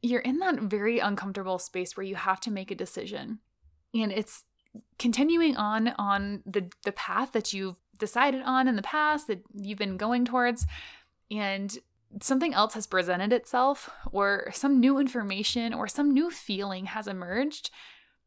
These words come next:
that makes you feel like maybe this isn't the right thing for me anymore. Oftentimes this does come in our careers, in our goals, and really revisiting that and thinking about that. So that's really the context that I'm gonna take today.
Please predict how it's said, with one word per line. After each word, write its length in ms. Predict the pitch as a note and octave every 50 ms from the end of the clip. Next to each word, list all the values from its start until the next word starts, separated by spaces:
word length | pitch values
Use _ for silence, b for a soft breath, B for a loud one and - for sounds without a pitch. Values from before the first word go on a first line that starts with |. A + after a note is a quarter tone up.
| _ -
that 160 | B3+ B3 A3+
makes 280 | A3+ B3 C#4 C4 - -
you 60 | -
feel 240 | - - - C4+ B3+
like 160 | A#3+ A#3 -
maybe 260 | A3 G#3+ A3 B3+ C4+ C4+
this 220 | A3+ A#3 A3 G#3+
isn't 240 | G#3 G3 G#3 G3 F#3+
the 80 | F#3+
right 200 | F3+ F3 E3+ D#3
thing 140 | - F#3+ F3+
for 160 | F3+ - F#3
me 160 | F#3 F#3 F#3 F#3+
anymore. 460 | F3+ E3+ D#3+ E3 - - G#3 G3+ - _ _ _ _ _ _ _ _ _ _ _ _ -
Oftentimes 500 | A#3+ C#4+ D4 - E4 C#4+ - C#4 C4 A#3+
this 200 | A#3+ B3 - - _ _
does 300 | - G#3+ G3 G3+ G#3 G#3
come 400 | - - - A3 G3+ G3+ G3 F#3 - -
in 240 | G3 F#3+ F#3+ F#3
our 420 | G3 - - F3 E3+ E3 E3 E3+ F#3 B B B B B B
careers, 640 | - A3 G3+ F#3 G#3 C4+ C#4 C#4 C4+ C4+ C4 C4+ B3+
in 160 | - - G3+ F#3+
our 220 | F#3 F3 E3+ F3
goals, 640 | F#3+ - - A3 A3+ A3+ A3 G#3+ G#3 G#3 A3 A3+ -
and 180 | - G3+ F#3+
really 380 | F#3+ G3+ G#3 G#3 G3+ G3+ G3+ G3+
revisiting 640 | - G#3 G#3+ G3+ F#3+ F#3+ F#3+ G3+ G3 G3+ F#3 F3+
that 260 | E3+ E3 F3+ G3+ - -
and 100 | G3+ -
thinking 280 | G#3 F#3+ - F#3+ F#3+
about 240 | F#3 F3 F3 F3+ -
that. 240 | - E3+ E3 - - B B B B B B
So 120 | - B3+
that's 240 | A#3+ C#4+ D#4+ D#4+ -
really 160 | C4 C#4 D#4+
the 140 | D#4+ D#4+ C#4+
context 540 | - - F#3+ F3+ F#3+ G3+ - A3 G#3+ - -
that 100 | G#3 G3
I'm 60 | F#3+
gonna 180 | F#3+ G3 F3+ F3
take 340 | - - F3+ F3+ - A#3
today. 460 | - - G#3 F3+ E3 D#3 - A#3 C4